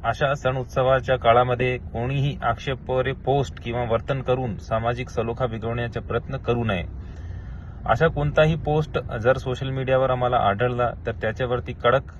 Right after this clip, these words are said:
कायदेशीर कारवाई करण्यात येईल. त्याच्यासाठी आमची सायबर टीम आणि, अ, सोशल मीडिया मॉनिटरिंग सेल तत्पर आहे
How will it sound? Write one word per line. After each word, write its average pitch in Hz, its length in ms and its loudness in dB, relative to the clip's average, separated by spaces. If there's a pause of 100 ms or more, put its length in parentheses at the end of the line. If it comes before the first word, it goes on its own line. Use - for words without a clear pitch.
(100)
कायदेशीर 117 480 0
कारवाई 113 380 2
करण्यात 117 460 0
येईल. 120 460 -8
त्याच्यासाठी 110 580 -4
आमची 110 420 -4
सायबर 113 440 2 (720)
टीम 131 240 0 (420)
आणि, 110 400 -2
अ, 101 380 -2
सोशल - 420 -2 (200)
मीडिया 120 280 0
मॉनिटरिंग 123 480 -2
सेल 120 360 2 (320)
तत्पर 120 300 2
आहे 110 240 4